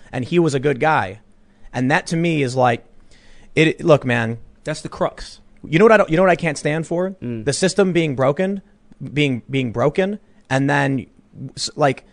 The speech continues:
Speaker 1: look, there are certain things. <sighs> It's, it's, it's such a hard ethical conundrum, man. There are certain things where we just see it and it must be stopped, right?
Speaker 2: Mm-hmm.
Speaker 1: Genocides.
Speaker 2: Right.
Speaker 1: We're talking right now about a system with a m-, with a high margin of error in certain areas that needs
Speaker 2: Mm-hmm.
Speaker 1: to be corrected.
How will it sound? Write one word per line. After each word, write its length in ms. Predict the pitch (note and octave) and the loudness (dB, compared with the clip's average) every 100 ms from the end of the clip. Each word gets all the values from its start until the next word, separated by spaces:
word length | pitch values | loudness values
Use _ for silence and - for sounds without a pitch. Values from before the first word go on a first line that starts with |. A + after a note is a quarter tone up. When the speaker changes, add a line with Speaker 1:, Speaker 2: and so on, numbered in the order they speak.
| _ _ _ _ - | _ _ _ _ 2
Speaker 1:
look, 200 | C3+ - | 2 4
there 120 | D3 | 2
are 40 | |
certain 300 | C3+ G#3+ G#3+ G3 | 4 2 2 0
things. 580 | D#3 D3 C#3+ C#3 - - _ _ _ _ _ _ - | 0 0 0 -6 -8 -12 _ _ _ _ _ _ -14
<sighs> 60 | - - - - | -12 -12 -16 -10
It's, 140 | C#3 | -8
it's, 340 | D#3 D#3 C#3+ - | -6 -6 -8 -8
it's 120 | C#3 | -8
such 220 | - E3 D#3 | -8 -6 -4
a 160 | A2 - _ | -4 -6 _
hard 260 | - B2+ A2+ | -8 -6 -6
ethical 220 | A#2+ A#2 | -6 -8
conundrum, 400 | A#2 A2 G2 G2+ | -8 -10 -10 -10
man. 220 | F#2 F2 - _ _ _ | -12 -14 -16 _ _ _
There 100 | C#3 | -2
are 40 | |
certain 300 | B2+ F#3 G3+ | 2 2 0
things 280 | F#3 D#3 C#3+ | 0 -2 -2
where 120 | C#3 C3+ | -2 -2
we 100 | B2+ | -2
just 320 | A#2+ - - | -4 -6 -8
see 220 | - D3+ | -4 -2
it 120 | F#3 - | -2 -2
and 80 | |
it 40 | B2+ | -4
must 220 | B2 - | -4 -6
be 60 | A#2 | -8
stopped, 460 | - A2+ - - - _ | -6 -8 -8 -18 -20 _
right? 220 | - A#2 A#2 | -4 -2 -2
Speaker 2:
Mm-hmm. 200 | C3 C#3+ | -8 -6
Speaker 1:
Genocides. 960 | C3 B2+ - B2 A2+ G#2+ G2+ - - - _ - | -4 -4 -2 0 0 -2 -6 -10 -12 -18 _ -12
Speaker 2:
Right. 240 | B2 - - - | -10 -10 -8 -2
Speaker 1:
We're 80 | |
talking 360 | F3 A#3 A#3 A3+ | 0 2 2 4
right 180 | F#3 D#3+ | 2 2
now 160 | D3 C#3+ | 2 2
about 160 | C#3 | 2
a 60 | B2+ | 0
system 480 | - D#3 D3+ B2+ B2+ | -2 0 0 0 0
with 180 | B2+ | -2
a 60 | C3 | -2
m-, 100 | B2 - | -4 -2
with 160 | B2+ | -2
a 40 | A2+ | -2
high 180 | C3+ C3+ | -2 0
margin 340 | C3 B2+ B2+ | 0 0 -2
of 120 | A#2 | -4
error 260 | A2 A#2+ A2+ | -2 -2 -2
in 80 | G#2 | -4
certain 260 | B2 G#2+ | -4 -4
areas 340 | A#2 A2+ G2+ G2 | -2 -2 -4 -6
that 120 | A2 | -4
needs 160 | C3 B2+ | -4 -4
Speaker 2:
Mm-hmm. 40 | |
Speaker 1:
to 20 | |
be 80 | B2+ | -6
corrected. 500 | - A#2 G#2+ - E2+ | -6 -6 -6 -6 -12